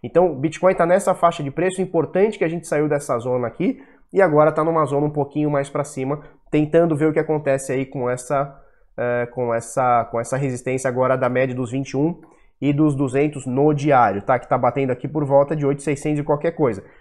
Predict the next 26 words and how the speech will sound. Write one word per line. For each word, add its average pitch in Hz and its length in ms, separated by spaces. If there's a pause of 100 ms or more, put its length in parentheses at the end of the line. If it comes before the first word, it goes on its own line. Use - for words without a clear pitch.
(240)
O 220 160
volume 170 640 (720)
no 139 100
dia 151 220
de 135 100
ontem 160 280
foi 127 180
bem 170 380
superior, 151 840 (560)
tá? 127 200
A 147 180
média 127 320
do 127 80
que - 80
tava 110 240
vindo, 156 280
ó, 123 40
a 107 60
média 151 200
tá 170 120
mais 165 160
ou 170 40
menos 165 160
por 170 160
aqui, 147 320
né? 123 280